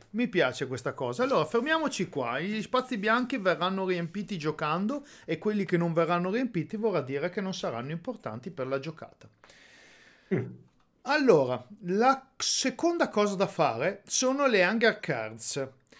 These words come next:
Speaker 1: Dobbiamo definire tre cose a testa, sia io che te, tre cose che ci danno fastidio, che ci preoccupano del mondo,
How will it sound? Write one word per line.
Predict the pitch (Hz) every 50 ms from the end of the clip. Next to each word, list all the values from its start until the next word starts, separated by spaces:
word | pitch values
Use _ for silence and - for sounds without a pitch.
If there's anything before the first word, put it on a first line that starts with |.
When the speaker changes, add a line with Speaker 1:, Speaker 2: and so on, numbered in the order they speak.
| - - - - _
Speaker 1:
Dobbiamo | - 156 285 320 320 311 269 285 294 269 214 175 151 147 143 143
definire | 135 131 233 240 - - 254 262 254 247 240 240 214 170 151 139 135 120 127 127 127 - - _
tre | 220 214 254 269 247 190 - - - _ _
cose | - - 165 156 151 143 135 123 135 135
a | 127
testa, | - - - 139 123 117 - - - - 165 151 165 196 220 - - _ _ _ _ _ _ _ _
sia | - - - - 170 160 156
io | 160 175 175 151 131 113 - - _ _
che | - 143 123 104
te, | - 135 120 135 165 - - - - - _ _ _
tre | - 220 269 269 269
cose | - 220 214 233 262 - 302 277 -
che | - - 208 208
ci | - - 202 180 147
danno | 147 185 190 214 226 240 254 - -
fastidio, | 254 - - 175 160 - - - - - 165 160 165 156 147 180 208 220 220
che | 220 - 160 -
ci | - 190 185
preoccupano | - - 175 165 160 151 147 151 151 - - 214 208 208 - 214 220 208 226 220
del | 170 143 160 175 180 170
mondo, | 165 156 131 113 110 113 113 113 120 120 - -